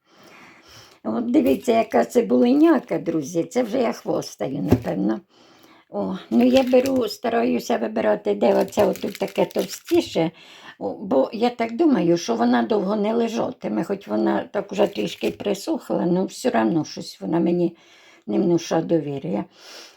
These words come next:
І двісті грам куриної грудки, ну як до точності, сто, сто дев'яносто п'ять, ну вважайте двісті грам. І оце, друзі, я зараз на сковорідці буду готувати. Буду тушкувати. <clears throat>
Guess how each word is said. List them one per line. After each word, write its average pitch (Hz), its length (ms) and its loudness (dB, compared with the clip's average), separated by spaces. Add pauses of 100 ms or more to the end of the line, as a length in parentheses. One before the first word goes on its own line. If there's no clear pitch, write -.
(180)
І 285 560 2
двісті 233 540 -2
грам 220 500 2
куриної 175 600 2
грудки, 139 540 -6
ну 339 140 4
як 269 200 4
до 247 120 0
точності, 208 840 -6
сто, - 260 -4 (320)
сто - 220 -4
дев'яносто 214 540 0
п'ять, - 260 -14 (100)
ну 359 100 -6
вважайте - 480 -4
двісті 190 420 -10
грам. 160 300 -8 (380)
І 285 140 2
оце, 302 260 2
друзі, 262 380 0
я 214 180 0
зараз 208 340 -6
на 226 140 -2
сковорідці 240 800 -4
буду 214 340 -6
готувати. 190 800 -4 (800)
Буду 277 320 2
тушкувати. - 1080 -2 (100)
<clears throat> - 0 -